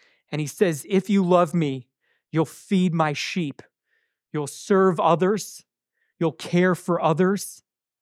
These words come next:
And then the last part of, right, this call to follow him is to be prepared to die. And you're only prepared to die for Yeshua when you've given your life to Yeshua.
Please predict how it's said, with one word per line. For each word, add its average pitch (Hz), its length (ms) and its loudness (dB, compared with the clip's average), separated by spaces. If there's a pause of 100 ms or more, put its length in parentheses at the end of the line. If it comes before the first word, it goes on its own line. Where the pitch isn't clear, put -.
(400)
And 160 120 4
then 170 80 4
the 160 100 4
last 175 440 2
part 156 280 2
of, 135 120 -4
right, 147 220 2
this 156 160 -4
call 165 260 0
to 151 80 2
follow 151 420 2
him 135 320 -4 (540)
is 151 140 -4
to 175 100 -4
be 151 120 0
prepared 170 580 -2
to - 80 -6
die. 127 520 -4 (1080)
And 151 140 -2
you're 175 240 2
only 190 180 6
prepared 180 400 2
to 160 60 0
die 156 320 2
for 160 220 -2
Yeshua 139 520 0
when 139 160 -2
you've 127 180 -6
given 151 300 2
your 135 160 -2
life 139 320 0
to - 140 -8
Yeshua. 123 480 -6